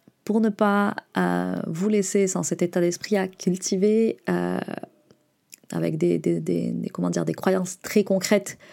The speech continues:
au-delà de la croyance du dogme, hein. La croyance du dogme, elle suffit, alhamdoulilah. Euh, mais je voulais vous aider à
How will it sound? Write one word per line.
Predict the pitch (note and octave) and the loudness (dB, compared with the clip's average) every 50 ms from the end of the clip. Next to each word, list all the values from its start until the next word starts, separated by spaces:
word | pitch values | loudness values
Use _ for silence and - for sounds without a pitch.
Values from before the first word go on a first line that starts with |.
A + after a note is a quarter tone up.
| - - _ - | -20 -20 _ 0
au-delà | F3+ F#3+ - F#3+ F#3+ | 0 2 4 4 2
de | F3 | 2
la | E3+ | 0
croyance | D#3+ - F3+ E3+ D#3+ D3+ | -2 0 0 0 0 2
du | F3 E3+ | 2 4
dogme, | F3+ A#3 A#3+ G3+ F#3+ | 4 4 4 4 2
hein. | G3+ G3 | 2 0
La | F3 | 0
croyance | - - E3+ E3 D#3 | -2 -2 -2 -2 0
du | E3+ E3+ | 0 2
dogme, | D#3+ F3+ E3 E3+ | 4 4 2 2
elle | E3 E3 - | 0 -2 -2
suffit, | - - F3 - - A#3 C4 - - - - | -2 -2 0 0 0 -2 -2 -4 -8 -18 -10
alhamdoulilah. | - - F3 D#3+ F3 E3+ E3+ F#3+ A#3 A#3+ F#3 - - - - - - - - - - | -6 -4 0 2 2 2 2 2 2 0 0 -2 -8 -18 -16 -14 -14 -14 -16 -12 -2
Euh, | F#3 F3 E3 E3 | 0 0 2 2
mais | F3+ G#3+ A3+ | 2 2 2
je | F#3+ | 2
voulais | F3+ F#3 F#3 | 2 2 2
vous | F3+ F3+ F#3 F3 | 4 4 4 4
aider | F#3+ F3+ G#3 A#3+ | 4 4 4 4
à | A3+ F#3 F#3 G3+ | 4 2 2 0